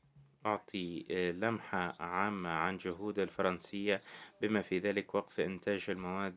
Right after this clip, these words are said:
آه، أو، آه، الانشطارية، وكذلك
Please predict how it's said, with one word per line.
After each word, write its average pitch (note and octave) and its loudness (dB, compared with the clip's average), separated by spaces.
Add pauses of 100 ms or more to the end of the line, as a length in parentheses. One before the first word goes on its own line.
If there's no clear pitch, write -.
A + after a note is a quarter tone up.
(100)
آه، E2 0 (100)
أو، F2+ 2
آه، E2 0
الانشطارية، G2 0 (400)
وكذلك A#2 0